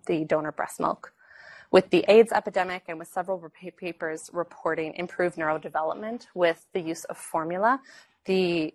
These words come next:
pendulum swung to move away from human milk, and more and more infants were fed with formula, inc-, including preterm infants. There were editorials such as this, "Breast is not necessarily best,"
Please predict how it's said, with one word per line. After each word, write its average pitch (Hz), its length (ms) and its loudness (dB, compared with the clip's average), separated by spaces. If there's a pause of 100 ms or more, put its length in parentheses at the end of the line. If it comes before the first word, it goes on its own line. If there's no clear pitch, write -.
pendulum 202 380 2
swung 180 380 -4
to - 140 -12
move 180 140 -4
away 160 260 2
from 175 200 -8 (180)
human 175 240 -6
milk, 254 300 -4
and 190 120 -2
more 180 200 6
and 185 80 2
more 175 160 2
infants 170 400 -8
were 160 80 -6
fed 156 320 -6
with 156 120 -8
formula, 180 560 -2
inc-, 185 360 -12
including 180 420 -4
preterm 160 480 -6
infants. 156 580 -8 (1500)
There 202 160 12
were 202 120 12
editorials 196 680 6
such - 180 -16
as 175 120 -14
this, 165 340 -12
"Breast 202 340 -4
is 185 100 -12
not 196 220 -8
necessarily 190 680 -8
best," 165 520 -6